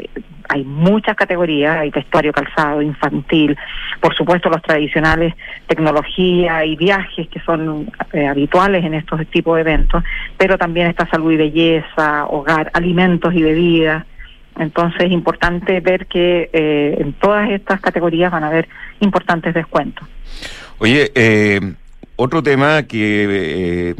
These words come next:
Speaker 2: eh, se ha... Eh, puesto con la historia de estos tipos de eventos es que dicen que la,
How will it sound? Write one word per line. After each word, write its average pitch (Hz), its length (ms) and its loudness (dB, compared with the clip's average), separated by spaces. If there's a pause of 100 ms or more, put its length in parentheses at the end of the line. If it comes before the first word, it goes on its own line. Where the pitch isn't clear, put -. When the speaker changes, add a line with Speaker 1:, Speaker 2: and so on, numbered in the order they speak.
(160)
Speaker 2:
eh, 85 180 -2
se - 180 -2
ha... 95 560 2 (460)
Eh, 82 200 -2
puesto 107 400 -4
con 92 160 0
la 82 40 0
historia 98 440 -2
de 87 80 2
estos 85 500 -4
tipos 87 320 -2
de 90 80 2
eventos 95 240 -4
es - 60 -20
que 90 100 -2
dicen 98 420 -2
que 101 400 2
la, 90 400 2